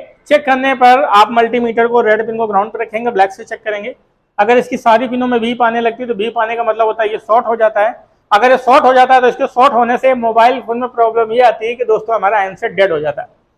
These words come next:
जब हमारा मोबाइल फोन dead हो जाएगा तो हम लोग क्या करेंगे, इसको board से निकाल करके बाहर रख देंगे।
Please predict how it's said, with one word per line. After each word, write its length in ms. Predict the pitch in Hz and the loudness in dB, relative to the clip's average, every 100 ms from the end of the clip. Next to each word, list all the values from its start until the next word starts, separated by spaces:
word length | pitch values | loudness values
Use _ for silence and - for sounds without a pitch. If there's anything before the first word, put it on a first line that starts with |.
| _ _ 180 | _ _ 2
जब 120 | 247 | 4
हमारा 280 | 226 240 247 | 4 4 2
मोबाइल 320 | 233 240 254 | 4 4 4
फोन 180 | 240 226 | 0 0
dead 160 | 240 247 | 2 4
हो 80 | 233 | 4
जाएगा 320 | 233 226 277 - - _ | 4 4 2 0 -14 _
तो 60 | 208 | -6
हम 220 | 220 254 | -2 0
लोग 140 | 269 254 | 0 2
क्या 120 | 247 | 0
करेंगे, 360 | 233 220 226 262 | 2 -2 -2 -4
इसको 320 | 156 - 233 | -6 -6 -2
board 240 | 208 214 | 0 0
से 120 | 233 | -4
निकाल 260 | 208 196 196 | -6 -4 -4
करके 240 | 202 196 | -4 -4
बाहर 200 | 175 170 | 0 0
रख 120 | 196 185 | 0 -6
देंगे। 320 | 202 214 | -8 -6